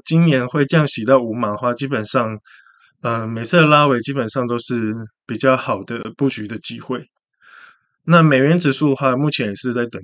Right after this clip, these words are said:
待就是C P I数据，近期比较强还是反映这个美国就业是来得比较强劲一点。那我们再看一下就是比特币，比特币作为就是市场这个投机指标呢，目前呢，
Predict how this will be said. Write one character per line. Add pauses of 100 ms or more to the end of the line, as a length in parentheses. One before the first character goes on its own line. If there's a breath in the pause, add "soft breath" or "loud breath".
待
就
是
C
P
I
数
据， (440 loud breath)
近
期
比
较
强
还
是
反
映
这
个
美
国
就
业
是
来
得
比
较
强
劲
一
点。 (1000 soft breath)
那
我
们
再
看
一
下
就
是
比
特
币， (520 soft breath)
比
特
币
作
为
就
是
市
场
这
个
投
机
指
标
呢，
目
前
呢，